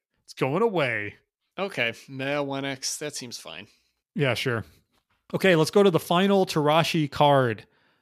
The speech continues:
Speaker 1: in the history of Magic. Tarashi's Verdict. One W. Instant Arcane. Destroy target attacking creature with power three or less.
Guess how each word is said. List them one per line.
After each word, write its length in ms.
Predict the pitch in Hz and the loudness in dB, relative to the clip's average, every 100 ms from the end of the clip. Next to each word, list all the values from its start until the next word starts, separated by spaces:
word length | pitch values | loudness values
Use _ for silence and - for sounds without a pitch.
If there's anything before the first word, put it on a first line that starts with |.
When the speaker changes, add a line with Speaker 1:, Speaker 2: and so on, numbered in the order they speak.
| _ | _
Speaker 1:
in 140 | - 135 | -6 -2
the 80 | 127 | -2
history 460 | 139 131 143 120 | -2 -2 -2 -2
of 80 | 117 | -4
Magic. 440 | 110 113 107 101 - _ - | -4 -4 -4 -12 -16 _ -6
Tarashi's 460 | - 139 143 156 | 2 4 4 2
Verdict. 480 | 117 131 120 101 - - | 2 2 0 -2 -8 -6
One 440 | 131 143 190 196 370 | 2 2 2 -2 -2
W. 560 | 147 127 120 104 98 95 _ _ _ | 0 0 0 -6 -8 -14 _ _ _
Instant 460 | - 151 - 160 147 | -6 -4 -2 -4 -2
Arcane. 680 | - 120 - 151 180 214 208 202 _ _ _ _ | -2 -2 -2 -2 -2 -2 -4 -6 _ _ _ _
Destroy 600 | - 127 - 170 185 220 | -4 -2 0 0 0 0
target 400 | 214 135 135 135 190 | -2 0 0 -2 -4
attacking 520 | - 147 165 202 180 | -4 -2 -2 -2 -6
creature 440 | - 165 - 170 | -4 -6 -4 -6
with 280 | 156 117 - | -6 -8 -10
power 480 | - 139 160 175 185 | -2 0 2 0 -4
three 400 | - - 151 170 | -8 -4 -2 -2
or 320 | 269 143 147 | -2 0 0
less. 560 | 120 110 98 - - | -2 -4 -4 -10 -12